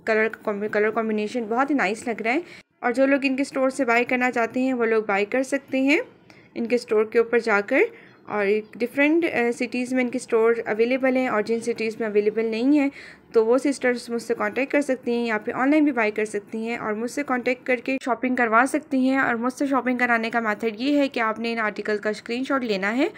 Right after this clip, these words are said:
और मुझे सेंड कर देना है मेरे WhatsApp नंबर पे, आपके लिए मैं शॉपिंग कर दूँगी। जो नेक्स्ट आर्टिकल है ये फ़ोर्टी परसेंट ऑफ के साथ है और ये बहुत ही खूबसूरत आर्टिकल है। और इनकी अगर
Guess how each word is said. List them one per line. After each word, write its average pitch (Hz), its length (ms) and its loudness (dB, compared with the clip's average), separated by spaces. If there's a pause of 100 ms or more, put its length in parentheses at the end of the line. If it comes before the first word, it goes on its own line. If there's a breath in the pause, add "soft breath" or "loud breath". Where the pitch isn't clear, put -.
(340 loud breath)
और 226 120 2
मुझे 226 220 0
सेंड 254 260 0
कर 269 120 2
देना 240 260 -2
है 233 80 0
मेरे 214 160 -2
WhatsApp 202 400 -2
नंबर 208 280 -2
पे, 320 280 -2
आपके 202 500 -4
लिए 208 120 -4
मैं 208 140 -6
शॉपिंग 196 420 -8
कर 262 180 -2
दूँगी। 262 320 0
जो 220 100 -4
नेक्स्ट 214 320 -6
आर्टिकल 226 340 -2
है 220 60 0
ये 226 100 -2
फ़ोर्टी 214 260 -2
परसेंट 285 320 -4
ऑफ 196 160 -4
के 220 80 -4
साथ 196 280 -4
है 269 120 0
और - 520 -10
ये 233 140 2
बहुत 240 240 0
ही 277 60 -4
खूबसूरत 240 440 -6
आर्टिकल 233 440 -2
है। 240 80 -2
और 233 140 4
इनकी 233 200 -4
अगर 233 280 -6